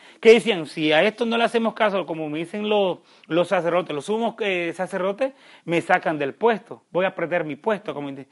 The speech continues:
Y eso pasa en nuestros trabajos. ¿Cuántas veces engañamos, mentimos por no perder nuestros puestos?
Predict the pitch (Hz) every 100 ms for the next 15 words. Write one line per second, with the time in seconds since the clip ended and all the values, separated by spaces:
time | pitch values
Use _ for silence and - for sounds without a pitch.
0 | - - - 160 147 135 240 - 220 226
1 | 214 180 165 - 131 175 220 135 - -
2 | - - 160 175 175 185 196 190 156 135
3 | 147 185 226 233 - _ 185 151 143 -
4 | 175 214 240 - - _ _ 170 151 143
5 | 156 180 143 175 190 156 131 - 185 208
6 | - - -